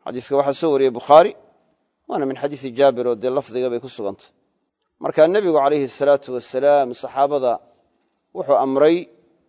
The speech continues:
marka ay socodka ku jiraan, markay meesha sare koraan,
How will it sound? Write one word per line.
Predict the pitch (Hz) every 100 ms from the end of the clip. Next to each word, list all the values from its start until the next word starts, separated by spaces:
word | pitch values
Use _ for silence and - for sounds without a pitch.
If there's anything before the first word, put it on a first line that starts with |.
| _ _ _ _ _ 120
marka | 156 151
ay | 135
socodka | 135 190 165 156 139
ku | 156
jiraan, | - 151 160 180 202 160
markay | 139 -
meesha | 131 147 160 139
sare | - 143 156
koraan, | - 127 139 165 185